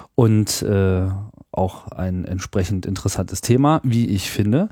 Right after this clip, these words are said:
was ich auch schon ganz lange auf meiner Liste habe, meiner geheimen kleinen Liste von wundersamen Themen.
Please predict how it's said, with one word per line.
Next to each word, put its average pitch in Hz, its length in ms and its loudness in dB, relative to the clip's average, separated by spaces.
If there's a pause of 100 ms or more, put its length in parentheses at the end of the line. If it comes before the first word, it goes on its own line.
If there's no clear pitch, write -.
(260)
was 143 80 4
ich 160 100 4
auch 151 80 4
schon - 140 -2
ganz 139 160 2
lange 143 200 4
auf 131 200 2
meiner 123 200 4
Liste 165 380 4
habe, 160 540 2
meiner 107 400 2
geheimen 110 560 0
kleinen 113 580 0 (300)
Liste 147 400 0 (160)
von 113 320 -2 (440)
wundersamen 131 580 4
Themen. 135 400 2